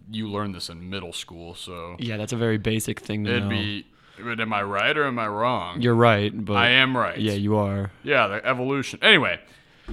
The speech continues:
Speaker 1: so he'd go out to different places and find animals and study them.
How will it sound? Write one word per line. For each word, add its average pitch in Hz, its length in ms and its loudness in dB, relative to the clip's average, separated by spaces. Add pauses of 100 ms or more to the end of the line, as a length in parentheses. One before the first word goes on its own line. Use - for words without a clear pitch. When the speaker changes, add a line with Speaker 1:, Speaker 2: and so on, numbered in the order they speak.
(920)
Speaker 1:
so 113 500 6
he'd 160 220 -4
go 170 200 8
out 135 220 8
to 131 80 -10
different 123 260 -4
places 113 320 -2
and 98 120 -8
find 104 320 0
animals 98 400 -4
and 98 100 -8
study 107 300 -4
them. 87 260 -10